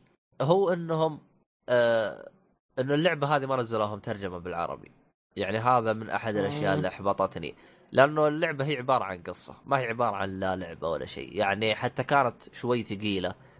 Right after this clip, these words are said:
Speaker 1: فلو نزلوها ترجمة عربي كانت ممكن تكون أفضل يعني. عرفت؟ آه، آه، هذه من أحد الأشياء. آه، في حاجة ثانية، آه، ما ذكرتها أنا،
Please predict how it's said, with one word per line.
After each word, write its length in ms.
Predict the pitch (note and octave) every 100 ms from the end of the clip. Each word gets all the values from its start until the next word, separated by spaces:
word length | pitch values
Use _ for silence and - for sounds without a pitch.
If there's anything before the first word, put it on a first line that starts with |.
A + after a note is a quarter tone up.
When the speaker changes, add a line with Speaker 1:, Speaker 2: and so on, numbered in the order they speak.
| - -
Speaker 1:
فلو 240 | A#2+ C3 D3+
نزلوها 340 | D#3+ F#3+ F3+
ترجمة 380 | E3 D3+ D3 D3
عربي 280 | D3+ C3+ A#2+
كانت 300 | B2+ A#2 A2
ممكن 460 | A2 A#2+ A#2+ A2
تكون 280 | - A#2 G#2
أفضل 420 | G2+ F#2+ F2+ E2+
يعني. 360 | D#2+ E2+ - - - - _ -
عرفت؟ 320 | F#2 G2+ A2 - _ _ _ _ -
آه، 880 | G2 F#2+ G2 F#2 F#2 F2+ F2 E2+ D2+ - _ -
آه، 240 | F2 D#2 - -
هذه 260 | D3+ E3
من 180 | C3+ B2
أحد 300 | G#2+ G#2 F#2+
الأشياء. 440 | D#2 E2 - D2+ - _ _ _ -
آه، 200 | A#2+ B2
في 240 | B2 C#4 D4+
حاجة 300 | C#4+ D4 B3+
ثانية، 640 | - F#3 B2+ F#2+ F#2 G#2+ B2+ _ _ _ -
آه، 220 | F#2+ F#2+ - _ _ _ -
ما 240 | G2+ A#2+ D3+
ذكرتها 760 | D#3+ - D3 - A#2+ A2+ G#2+
أنا، 280 | F#2+ F#2